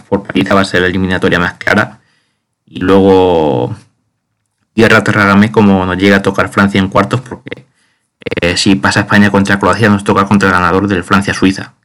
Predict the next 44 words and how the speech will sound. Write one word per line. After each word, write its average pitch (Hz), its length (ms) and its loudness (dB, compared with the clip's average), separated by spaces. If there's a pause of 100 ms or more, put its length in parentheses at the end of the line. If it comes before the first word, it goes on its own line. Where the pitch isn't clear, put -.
que - 120 -14
seguramente 95 440 0
sería 92 220 -2
Francia. 92 440 -4 (480)
Y - 120 -20
como - 220 -10
nos - 120 -10
toque - 200 -6
Francia, 110 640 0
ostras, - 480 -6 (840)
ahí 101 80 4
sí 101 220 0
que 95 880 2 (120)
tanto 98 260 0
la 95 120 0
cabeza 92 300 0
como 101 180 2
el 101 60 0
corazón 95 340 0
yo 98 100 0
creo 95 140 -2
que 90 120 -2
me 98 100 2
van 90 200 -2
a 95 40 2
decir 92 240 0
Francia, 85 360 -6
porque - 500 -8
están - 300 -12
muy - 80 -8
fuertes, - 380 -6
están - 240 -18
muy 85 120 -14
bien. - 260 -8 (600)
La 92 80 -12
incorporación - 480 -6
de 95 80 -2
Benzema 92 360 -2
les 85 180 -2
ha 90 60 0
venido 92 540 -2
al 87 200 -6
pelo - 480 -4
y, 71 480 -8